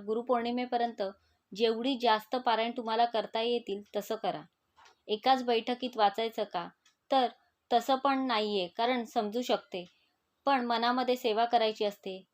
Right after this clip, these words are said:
महिलांना काही ना काही, बघा, कोणीतरी बेल वाजवतो, कोणाच्या घरी लहान बाळ आहे, कोणत्या कामासाठी उठावं लागतं. शक्यतो तुम्ही अशी वेळ बघून घ्या, ती फक्त तुमच्या स्वतःची असते. त्यामध्ये तुम्हाला काही अडचण आली,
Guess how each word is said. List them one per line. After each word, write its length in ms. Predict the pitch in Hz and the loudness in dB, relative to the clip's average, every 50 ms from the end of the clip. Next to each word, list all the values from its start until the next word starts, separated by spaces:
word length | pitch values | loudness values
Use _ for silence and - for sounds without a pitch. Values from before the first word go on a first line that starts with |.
| - | -8
महिलांना 500 | 208 214 214 220 220 240 240 240 240 233 | -4 -2 -2 0 2 2 2 2 0 -2
काही 300 | 233 - 214 202 196 233 | -2 -2 -2 -2 -2 -2
ना 140 | 233 240 240 | -2 -2 0
काही, 320 | 240 240 226 233 233 220 220 | 0 0 -2 -2 -4 -4 0
बघा, 320 | 220 240 240 233 220 208 208 - | 2 2 4 4 2 0 0 -4
कोणीतरी 460 | - 226 220 220 226 226 240 226 233 226 | -8 -6 -6 -6 -4 -2 -2 -2 -2 -2
बेल 240 | 208 214 208 220 220 | -2 0 0 2 2
वाजवतो, 560 | 214 214 202 190 196 190 - 196 185 185 190 _ _ _ _ _ _ _ - | 2 2 2 0 -2 -4 -4 -6 -8 -8 -10 _ _ _ _ _ _ _ -2
कोणाच्या 340 | 226 226 220 233 233 254 240 | 0 0 0 0 0 0 -2
घरी 260 | 214 220 214 226 214 | -2 -2 -4 -2 0
लहान 300 | 214 196 202 214 220 220 | -2 0 0 -2 -2 0
बाळ 200 | 214 214 208 202 | 4 4 6 6
आहे, 280 | 196 196 180 180 180 180 185 _ _ _ _ _ _ _ - | 6 4 2 -2 -8 -10 -12 _ _ _ _ _ _ _ -2
कोणत्या 280 | 226 226 226 220 254 254 | -2 -2 0 0 0 2
कामासाठी 600 | 247 247 220 214 226 233 - 247 226 - 240 226 214 | 2 2 2 2 0 -2 -2 -4 -4 -4 -4 -6 -6
उठावं 440 | - 196 208 - 220 220 226 226 | -6 -6 -6 -4 -4 -2 -2 0
लागतं. 420 | 220 202 185 - _ - 190 175 175 175 _ _ _ _ _ - | 0 0 -2 -2 _ -12 -12 -12 -12 -14 _ _ _ _ _ -4
शक्यतो 460 | - 240 233 - - 262 254 262 277 262 | 0 0 0 0 0 0 2 0 0 0
तुम्ही 280 | 285 262 262 240 226 226 - - | 0 -2 -2 -2 -4 -8 -10 -8
अशी 280 | - 208 - - 262 254 | -8 -6 -4 -4 -2 2
वेळ 200 | 247 247 247 247 | 4 4 4 2
बघून 320 | 240 233 220 226 240 247 | 2 0 0 -2 -2 -2
घ्या, 200 | 240 247 233 202 202 - _ _ _ _ _ - | 0 0 0 0 -2 -6 _ _ _ _ _ -2
ती 80 | 269 | -2
फक्त 320 | 269 - 269 247 - - 254 233 226 - | 0 0 -2 -2 0 0 0 0 0 -2
तुमच्या 280 | 254 226 214 - 254 254 | -6 -4 -2 -2 -2 0
स्वतःची 460 | 254 240 214 214 226 226 220 - 240 | 0 0 0 0 0 -4 -2 -2 -2
असते. 360 | 214 185 175 - _ - 165 165 _ _ _ _ _ - | -2 -2 -2 -6 _ -16 -16 -16 _ _ _ _ _ 0
त्यामध्ये 420 | 269 240 247 254 262 269 254 277 269 262 | 2 2 4 4 4 4 2 2 0 0
तुम्हाला 360 | 254 247 254 254 247 233 220 | 0 -2 0 0 0 0 0
काही 280 | 214 - 220 226 247 254 | 0 0 0 2 4 4
अडचण 360 | 240 214 208 - - 240 226 | 4 2 2 -2 -4 -2 -2
आली, 300 | 220 202 196 196 196 196 | -2 -2 -2 -4 -6 -8